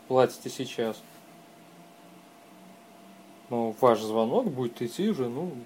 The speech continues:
грубо говоря, с, с домашнего компьютера через тот же Skype, Viber. Также можете отправлять сообщения через WhatsApp. То есть, в принципе,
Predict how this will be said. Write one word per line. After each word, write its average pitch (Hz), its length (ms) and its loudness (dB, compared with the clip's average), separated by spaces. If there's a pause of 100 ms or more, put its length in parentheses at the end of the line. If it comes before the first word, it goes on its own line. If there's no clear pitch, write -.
грубо 135 220 0
говоря, 127 300 2
с, - 100 -10 (320)
с 120 60 -12
домашнего 117 480 2
компьютера 120 600 -4 (100)
через 117 260 -2
тот - 200 -4
же 107 60 -12
Skype, 151 460 -2
Viber. 123 480 -4 (1400)
Также 117 240 0
можете 107 320 -4
отправлять 107 420 -2
сообщения 131 680 -4 (800)
через 117 340 -6 (340)
WhatsApp. 117 680 -2 (2250)
То 123 80 -2
есть, 117 120 -2
в - 20 -20
принципе, 143 600 -4